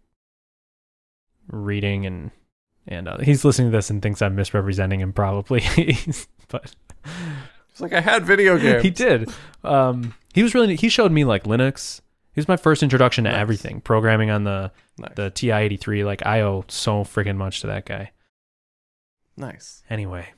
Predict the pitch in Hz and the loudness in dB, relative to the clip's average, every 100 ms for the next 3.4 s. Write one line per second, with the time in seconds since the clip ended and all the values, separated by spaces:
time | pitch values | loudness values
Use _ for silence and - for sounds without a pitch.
0 | _ _ _ _ _ _ _ - - - | _ _ _ _ _ _ _ -20 -16 -6
1 | 143 123 120 113 110 _ _ - 175 175 | -2 -2 -4 -6 -12 _ _ -4 -2 -2
2 | 117 113 135 _ _ _ - 147 135 185 | -4 -8 -12 _ _ _ -2 0 4 4
3 | 196 113 110 | 4 0 -6